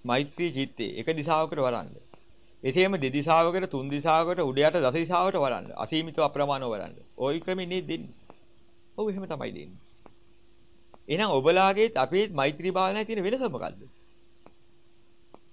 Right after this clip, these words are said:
දෙකම එකයි. ඔය උත්තරේ, ඔය ප්‍රශ්නේ ඇහුවා. උන්වහන්සේලා උත්තර දුන්නෙත් නෑ නිහඬ වෙලා. බුදුරජාණන් වහන්සේගෙන් ඇදී ඕක ඇහුවා. මහණනි,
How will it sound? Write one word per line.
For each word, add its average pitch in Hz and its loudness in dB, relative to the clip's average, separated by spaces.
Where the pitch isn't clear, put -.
දෙකම 156 0
එකයි. 131 -4
ඔය 190 4
උත්තරේ, 220 -2
ඔය 160 0
ප්‍රශ්නේ 151 -6
ඇහුවා. - -16
උන්වහන්සේලා 147 2
උත්තර 131 -2
දුන්නෙත් 139 -4
නෑ 151 -6
නිහඬ 135 -4
වෙලා. 139 -4
බුදුරජාණන් 175 0
වහන්සේගෙන් 160 -6
ඇදී 147 -4
ඕක 131 -8
ඇහුවා. 110 -16
මහණනි, 147 0